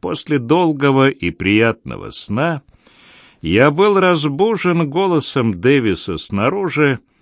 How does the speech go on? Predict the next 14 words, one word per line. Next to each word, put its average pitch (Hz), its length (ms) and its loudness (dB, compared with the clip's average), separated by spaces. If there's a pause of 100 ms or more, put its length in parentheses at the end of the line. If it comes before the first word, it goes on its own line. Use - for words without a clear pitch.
(300)
громко 175 960 0
изъяснявшегося 135 1500 -2
с - 140 -8
кем-то 160 540 -2
на 135 100 2
своем 160 640 0 (320)
непередаваемом 131 1300 2
немецком. 95 640 -4 (1200)
Выглянув 117 920 2
прямо 165 400 0
в - 120 -16
пижаме 180 500 -2
на 180 160 -2
улицу, 98 720 -4